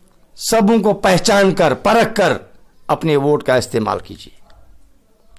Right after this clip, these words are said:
क्योंकि बकौल कश्मीरी शायर, "बागवाना कस छ आज ताईं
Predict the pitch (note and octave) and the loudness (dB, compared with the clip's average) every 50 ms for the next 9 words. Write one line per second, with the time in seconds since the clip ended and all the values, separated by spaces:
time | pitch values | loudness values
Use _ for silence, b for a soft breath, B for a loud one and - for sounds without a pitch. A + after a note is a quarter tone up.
0 | _ _ _ - - A#3 A#3 C#4 C4+ A#3+ C#4 A3+ C#4+ C#4+ C#4+ B3+ A#3+ C#4 B3 F#3+ | _ _ _ -4 -2 0 2 2 2 2 2 2 2 2 2 2 2 2 2 2
1 | B3 C4+ C4+ C#4 C4+ G#3+ - A#3 A#3+ A#3+ C4 C4+ C4+ A3+ F3+ C3+ - - - _ | 2 2 2 2 2 2 2 2 2 4 4 4 2 2 0 -2 -6 -14 -20 _
2 | - - _ _ _ _ _ - - - _ _ _ - - b b b b b | -20 -20 _ _ _ _ _ -20 -20 -20 _ _ _ -20 -20 b b b b b
3 | b b b D#3+ E3 A#3 B3+ C4+ C#4 C4+ C4 C4+ C4+ C4+ C4+ C4 C4 B3 A#3+ B3 | b b b -2 0 2 4 4 4 4 4 4 4 4 4 4 4 2 2 0
4 | B3+ B3+ A#3+ - - B3+ B3 A3+ A3+ A3 A3+ A3+ A3 G#3+ G#3 G3 F3+ D3 | 0 0 0 0 2 2 2 2 2 2 0 0 0 2 2 2 0 -2